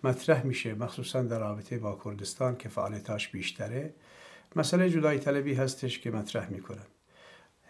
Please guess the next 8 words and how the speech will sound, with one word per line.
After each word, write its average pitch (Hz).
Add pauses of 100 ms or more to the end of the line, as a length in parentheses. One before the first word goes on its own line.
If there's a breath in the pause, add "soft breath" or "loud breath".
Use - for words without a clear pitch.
(140 loud breath)
حزب 165
دموکرات 147
کردستان 135
ایران 120
نظرش 117
بر 107
اینه 107
که 98